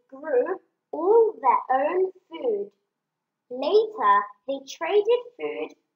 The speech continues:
with one another to get other things they needed. They started using money to buy things at town marketplaces. Soon,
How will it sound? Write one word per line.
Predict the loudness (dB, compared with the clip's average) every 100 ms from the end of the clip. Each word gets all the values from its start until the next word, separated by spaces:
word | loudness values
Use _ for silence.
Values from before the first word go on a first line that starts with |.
| -2
with | -2 -2 -6
one | -2 2 4 2 -2 -4
another | 0 2 4 2 0 -4 -2 -4 -8 _ _
to | 2 2 0
get | -4 -4 -10 _
other | 0 2 0 -2 -2
things | -2 -2 -8 -6 -2
they | -2
needed. | -2 -2 -2 -4 -6 -6 -8 -16 _ _ _ _ _ _ _ _ -8
They | -8 -8
started | -8 -4 -2 -2 -2
using | -4 -6 -4 -2 0
money | 0 -4 -4 -8 -10
to | -14 -4
buy | 0 0 -2 -10
things | -8 -8 -10 _ -6
at | -6 -6 -14 -14
town | -4 2 2 2 -6 -2
marketplaces. | 0 0 -4 -12 -12 -12 -12 -12 -14 -14 -16 _ _ _ _ _ _ _ _ _ _ _ _ _ _ _ _ _ _ _ _ _ 2
Soon, | 2 2 -4 -8